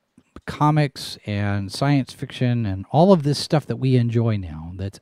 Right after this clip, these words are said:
all over the place, that is all mainstream and everybody's watching the superhero shows, all of this stuff needs to go back underground because there are maybe too many people. It's too mainstream. It's too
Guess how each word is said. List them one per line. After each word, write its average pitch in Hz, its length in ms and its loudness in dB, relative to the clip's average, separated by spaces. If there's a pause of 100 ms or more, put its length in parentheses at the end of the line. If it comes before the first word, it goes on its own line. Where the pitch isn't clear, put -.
all 180 500 4
over 151 180 2
the 117 100 -2
place, 101 360 -8
that 110 120 -8
is 117 120 -6
all 160 300 6
mainstream 160 840 2
and 107 160 -2
everybody's 196 800 6
watching 156 300 4
the 127 60 -4
superhero 113 400 -4
shows, 101 280 -4 (800)
all 170 200 4
of 175 60 2
this 165 140 2
stuff 151 240 2
needs 143 240 0
to 143 80 -2
go 131 120 4
back 127 200 2
underground 107 600 -2
because 131 500 2 (400)
there 135 200 2
are 127 180 0 (380)
maybe 147 640 2 (380)
too 170 300 0
many 147 600 2
people. 190 540 0
It's 147 220 0
too 185 340 4
mainstream. 170 880 2
It's 131 220 -8
too 180 340 2